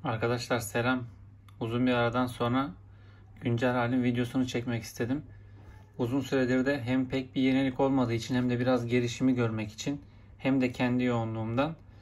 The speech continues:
pek video atamamıştım size. Karides akvaryumunda gayet güzel durumlar var. Şimdi onlardan biraz bahsedeceğim. Ee, yine bununla beraber tabii yazın bu akvaryum hobisinde biraz daha ilgi azalıyor.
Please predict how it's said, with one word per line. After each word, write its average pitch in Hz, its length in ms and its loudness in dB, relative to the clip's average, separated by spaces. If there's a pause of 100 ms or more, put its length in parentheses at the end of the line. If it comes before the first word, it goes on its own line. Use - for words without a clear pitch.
(220)
pek 127 220 -4
video 127 260 2
atamamıştım 117 640 0
size. 104 340 -4 (760)
Karides 127 440 2
akvaryumunda 123 640 2
gayet 127 460 4
güzel 123 380 2
durumlar 123 420 2
var. 117 260 0 (120)
Şimdi 123 280 0
onlardan 123 540 2
biraz 113 300 2
bahsedeceğim. 110 580 -2 (880)
Ee, 107 400 -2 (460)
yine 123 300 2
bununla 123 400 2
beraber 120 460 2
tabii 120 340 0 (400)
yazın 120 380 4
bu 127 100 4
akvaryum 123 440 4
hobisinde 120 480 2
biraz 120 340 2
daha 123 280 2 (600)
ilgi 123 380 0
azalıyor. 123 560 4